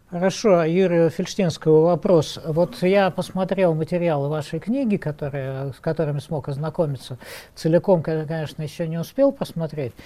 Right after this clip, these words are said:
Но вот, э, и мне покажется, что вы считаете, что, например, Берия — это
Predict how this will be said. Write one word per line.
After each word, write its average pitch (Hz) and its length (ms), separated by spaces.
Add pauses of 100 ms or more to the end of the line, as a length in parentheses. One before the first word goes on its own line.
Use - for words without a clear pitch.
(240)
Но 202 260
вот, 214 280
э, 214 260
и 214 40
мне 208 180
покажется, 214 500
что 202 240
вы 214 180
считаете, 208 480
что, - 140
например, 185 400
Берия — 196 500
это 185 240